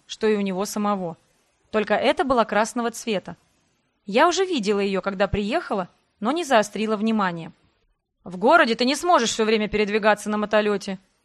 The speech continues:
а в такси ездить не всегда удобно. Это мой подарок тебе в благодарность за все». И в моей ладони оказались ключи. «О!»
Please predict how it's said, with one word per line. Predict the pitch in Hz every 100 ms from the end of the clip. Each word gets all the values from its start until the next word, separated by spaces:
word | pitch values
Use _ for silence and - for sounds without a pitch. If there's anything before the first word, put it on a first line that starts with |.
| _
а | 196
в | -
такси | 233 - 339
ездить | 349 233 208
не | 226
всегда | - 302 254 233
удобно. | 226 220 214 214 208 _ _ _ _ _ _
Это | 208 226
мой | 233 226
подарок | 240 233 226 208
тебе | 196 196
в |
благодарность | 190 190 202 220 277 214 175
за | 202
все». | - 214 185 - _ _ _ _ _ _ _
И | 196
в | 185
моей | 196 196 180
ладони | 170 185 302 285
оказались | 262 180 185 190 -
ключи. | 185 180 - 175 160 _ _ _ _ _ _ _ _ _ _ _ _ _ _
«О!» | 247 320 370 339 254